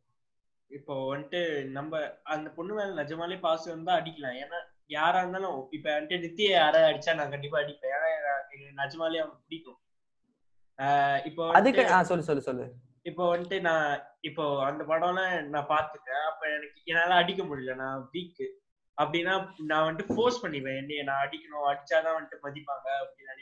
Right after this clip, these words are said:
Speaker 1: அடிக்காம
Speaker 2: ம்.
Speaker 1: இருந்து இப்ப நித்யா யாரா ஹராஸ் பண்ணிட்டாங்கன்னா கண்டிப்பா போய் போலீஸ் கம்ப்ளைண்ட், லீகல்னு ஒரு வேயே எடுத்துட்டாங்க, இல்லீகலா பண்ணாதான் வந்துட்டு நல்லா இருக்கும்னு சொல்லி இருக்கிறாங்க.
Speaker 2: அதை விட என்ன பண்றாங்கன்னா,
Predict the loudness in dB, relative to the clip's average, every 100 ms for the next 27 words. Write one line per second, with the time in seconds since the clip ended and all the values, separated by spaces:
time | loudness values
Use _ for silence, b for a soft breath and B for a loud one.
0 | -6 -4 -4 -2 0 2 2 0 -2 -6
1 | -6 -8 -4 -4 -6 -14 -20 _ -4 -4
2 | -2 2 4 4 2 2 2 0 -10 -6
3 | -4 -2 0 0 0 -4 -6 -6 -6 -6
4 | 0 0 -2 -6 -10 -10 -14 -8 -6 -2
5 | -2 0 -2 -2 -4 -4 -4 -2 -2 -2
6 | -4 -6 -10 -10 -8 -10 -8 -6 -2 -2
7 | -2 -4 -4 -4 -6 -12 -8 -8 -8 -12
8 | _ _ -6 0 0 0 -14 -16 -18 -18
9 | -18 -16 -16 -18 _ _ _ _ -20 -20
10 | -20 -20 _ _ _ _ _ _ _ 6
11 | 8 10 10 10 8 6 6 6 4 4
12 | 2 2 4